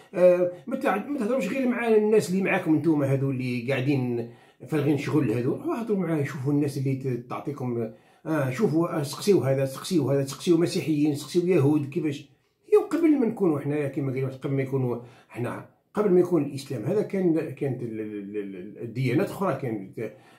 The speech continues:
المسيحيه، اليهوديه، كانت ال-، ال-، هذو كامل كاملين. وسي نورمال سي-، كيفاه سيدنا محمد على، على، على حسابك نتايا أربعين سنه، آه، ربع-، نزل عليه الوحي على أربعين سنه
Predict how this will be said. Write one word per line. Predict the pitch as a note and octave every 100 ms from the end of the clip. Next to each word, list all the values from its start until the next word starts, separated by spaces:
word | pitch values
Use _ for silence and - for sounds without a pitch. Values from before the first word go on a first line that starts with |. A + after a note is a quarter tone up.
| -
المسيحيه، | A2 A2 A2+ - - F3+ E3
اليهوديه، | D#3+ D3 B2 G#2 C3+ F3+ E3+
كانت | E3+ E3 D3 C#3+
ال-، | C#3 - - - C3+
ال-، | B2+ A#2+ A#2+
هذو | D#3 F3 -
كامل | E3 D3+
كاملين. | C3+ C3 G#2 F3 A#3+
وسي | -
نورمال | B3 A#3 B3 A3
سي-، | - G#3+ G#3 - _ -
كيفاه | A#3+ G#3 C3+
سيدنا | F#3+ F3+ A3
محمد | G#3 A3+ G3+
على، | G#3 G#3
على، | F3 G3 G3+ F#3+ F#3 - -
على | D#3+ F#3+
حسابك | C#3 G#3+ -
نتايا | G3+ A#3+ A#3 A#3+ A#3 A#3 - -
أربعين | F#3+ G3+ A#3+ A3
سنه، | F#3+ B3
آه، | C4 C4+ A#3+ B3 E3+ E3 D#3 F3 F3
ربع-، | F3+ E3 F#3 D#3+ F#3
نزل | F#3 A3+
عليه | A3
الوحي | A3+ - A#3+
على | A3+
أربعين | G3+ E3+ F3
سنه | D3 A2